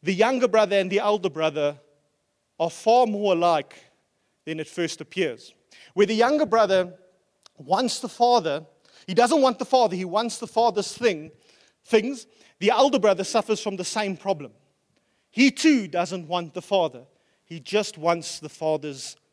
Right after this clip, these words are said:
things. And so they both in the same spiritual condition. They both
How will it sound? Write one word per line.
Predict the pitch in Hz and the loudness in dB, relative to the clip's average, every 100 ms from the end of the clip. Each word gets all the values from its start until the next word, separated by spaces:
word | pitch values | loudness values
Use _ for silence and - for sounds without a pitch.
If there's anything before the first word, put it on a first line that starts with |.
| _ | _
things. | - 208 165 - - - _ _ _ _ _ _ | -4 -2 -2 -6 -20 -20 _ _ _ _ _ _
And | 202 | -2
so | - 233 | 2 2
they | 208 214 | 4 2
both | 147 269 220 185 - - _ _ _ _ _ _ _ | 2 2 2 0 -14 -20 _ _ _ _ _ _ _
in | 208 202 | -4 -2
the | |
same | 180 - 254 233 220 | -4 -4 -4 -2 -4
spiritual | - 220 208 - 202 | 0 0 0 0 -4
condition. | 190 180 160 208 180 120 - _ _ - | -4 -8 -6 -6 -6 -10 -18 _ _ 0
They | 220 | 2
both | 160 254 277 - | 4 2 2 -4